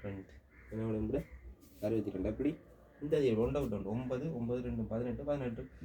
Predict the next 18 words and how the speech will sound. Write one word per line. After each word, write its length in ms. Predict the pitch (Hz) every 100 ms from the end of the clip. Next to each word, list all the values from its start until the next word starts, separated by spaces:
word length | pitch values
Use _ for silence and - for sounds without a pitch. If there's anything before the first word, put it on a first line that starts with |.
| - - - - - - -
ரெ-, 120 | 143
ஒன்பது 300 | 139 147 151
ஒன்பதாவது 380 | 143 139 147 131
இருக்கு. 200 | 98 92
ஒன்பது, 460 | 113 123 120 143 160
ஒன்பது 260 | 110 113 113
ரெண்டு 160 | 110 95
பதினெட்டு, 680 | 107 110 117 98 - - - - - -
ஒன்பது 280 | 123 123
மூணு 220 | 113 107 127
இருபத்தேழு. 380 | 127 - - - - - - -
சரியா? 280 | 127 123 123 - - - - - - - -
அதே 180 | 151 160
போல 160 | 160
தான் 100 | 170
இவரும் 260 | 165 160 156
அதிகரிப்பு. 400 | 131 110 98 98
ரெண்டு, 440 | 113 135 143 170